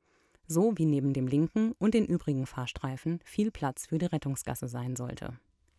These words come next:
Diese Logik funktioniert auch bei drei- und mehrspurigen Autobahnen. Wichtig ist, vor allem an Auf- und Abfahrten genügend Platz zum Fahrzeug davor zu lassen.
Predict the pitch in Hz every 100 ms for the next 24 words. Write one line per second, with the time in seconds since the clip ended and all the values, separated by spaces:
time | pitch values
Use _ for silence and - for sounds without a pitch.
0 | _ - 160 143 143 139 170 - 170 -
1 | 156 143 - 131 151 - 151 - 123 135
2 | 170 196 185 156 139 - 135 135 131 127
3 | 123 123 123 127 123 123 131 _ _ _
4 | _ _ _ _ _ _ _ _ _ -
5 | 175 240 240 - 175 - - 165 165 190
6 | 185 147 143 151 147 - 143 - 123 -
7 | 131 139 151 202 196 - 139 - 160 147
8 | 123 - 139 - 165 - 131 - 117 117
9 | -